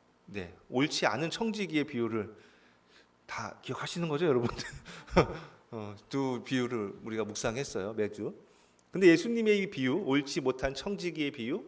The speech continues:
지난주에 묵상한 부자, 부자와 거지 나사로의 비유, 같은 주제예요. 뭐냐면 예수님이 우리에게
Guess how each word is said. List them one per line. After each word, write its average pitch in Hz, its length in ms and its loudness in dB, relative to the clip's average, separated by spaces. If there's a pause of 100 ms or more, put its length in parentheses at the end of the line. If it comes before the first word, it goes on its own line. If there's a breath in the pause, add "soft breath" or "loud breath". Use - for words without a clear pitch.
지난주에 131 600 0
묵상한 127 580 -2
부자, 123 380 2 (180)
부자와 123 420 4
거지 120 240 0
나사로의 117 440 0
비유, 117 380 -4 (500 loud breath)
같은 - 420 -2
주제예요. 92 420 -6 (360)
뭐냐면 127 560 0
예수님이 117 580 -4 (480 loud breath)
우리에게 131 640 0